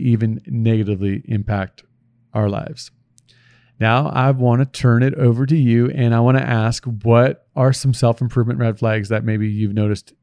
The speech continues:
in your life? Are there any that you would add to these five? If so,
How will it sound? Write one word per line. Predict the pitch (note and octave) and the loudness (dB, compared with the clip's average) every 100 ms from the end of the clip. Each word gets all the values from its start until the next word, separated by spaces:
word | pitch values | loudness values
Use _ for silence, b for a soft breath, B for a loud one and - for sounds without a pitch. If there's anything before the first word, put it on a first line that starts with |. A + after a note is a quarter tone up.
| _ | _
in | A2 | -4
your | G#2 | -2
life? | G2+ - - | -4 -8 -6
Are | A2 | -2
there | A2 A2+ | 0 2
any | A2+ B2 B2+ A#2+ b b b b b b _ | 2 2 2 0 b b b b b b _
that | A#2 | -4
you | A#2+ A#2+ | 2 4
would | B2+ C3+ | 4 4
add | C3 C3 B2 A#2 - D3+ | 2 2 2 -2 -6 -8
to | B2+ | -6
these | A2 A2+ A2+ | -2 -2 -2
five? | - A#2 A#2 A#2+ A2 | -2 -4 -2 -2 -4
If | G#2+ | -4
so, | - C3 D3 | 2 4 4